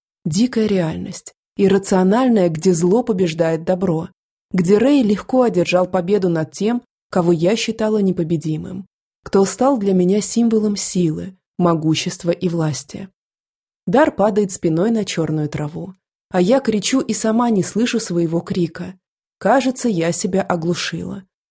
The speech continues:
У меня снова появляется возможность двигаться, и я упрямо ползу, хватаясь и вгрызаясь пальцами в сырую от крови землю.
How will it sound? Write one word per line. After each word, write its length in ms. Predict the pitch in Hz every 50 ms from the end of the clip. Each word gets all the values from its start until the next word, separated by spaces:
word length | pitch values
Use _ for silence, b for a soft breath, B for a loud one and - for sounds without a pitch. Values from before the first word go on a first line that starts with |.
| _ _ -
У 40 | 196
меня 220 | 190 214 220 233
снова 320 | 214 - - 254 269 220 220
появляется 640 | - - 170 170 160 170 180 214 247 247 - - 190
возможность 640 | 185 175 - 180 180 208 196 208 220 208 185 170
двигаться, 640 | 175 190 202 202 165 160 151 - - - - - - _ _ _ _ _ _ _
и 80 | -
я 240 | 196 202 226 262 247
упрямо 420 | 208 - - - 208 220 214 208
ползу, 480 | 190 185 175 175 175 170 165 196 208 196
хватаясь 640 | - - - 160 151 - 185 202 220 226 214 - - -
и 100 | 196 160
вгрызаясь 580 | 160 - 180 175 160 190 190 180 175 170 -
пальцами 520 | - - 185 196 233 240 - 247 240 233 220
в 80 | -
сырую 520 | - - 175 160 165 170 202 233 226 226 -
от 140 | - -
крови 300 | - - 170 160 156 160
землю. 580 | 156 151 160 156 165 160 175 180 185 196 196 -